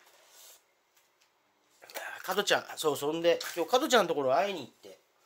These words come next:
あのー、ちょっとね、な-、鳴らす前にベンチでいつもの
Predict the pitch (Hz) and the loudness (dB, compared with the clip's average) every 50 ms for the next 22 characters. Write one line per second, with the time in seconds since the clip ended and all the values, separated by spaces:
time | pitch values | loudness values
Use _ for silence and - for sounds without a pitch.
0 | - - - 143 - - - - - 110 117 117 117 117 113 110 110 107 107 104 | -10 -8 -8 -8 -8 -10 -18 -10 -2 0 0 0 0 -2 -6 -6 -6 -6 -6 -6
1 | 104 104 101 101 98 92 92 92 92 92 - 220 220 - 151 131 117 107 98 90 | -4 -4 -4 -4 -6 -6 -8 -8 -10 -6 -4 -4 -4 -2 -2 -4 -4 -4 -6 -10
2 | - _ _ _ _ _ _ _ _ _ - 139 147 - 151 - - 135 160 190 | -14 _ _ _ _ _ _ _ _ _ -16 -12 -8 -8 -8 -6 0 2 6 6
3 | 220 247 - - 277 302 302 254 175 123 123 123 120 117 113 170 226 269 269 - | 6 4 4 0 0 2 2 2 0 -2 -2 -4 -4 0 2 2 2 2 0 -6
4 | - 127 110 - - - - - - 269 233 185 135 | -8 -10 -10 -12 -12 -16 -14 -8 -6 -2 -2 -2 -2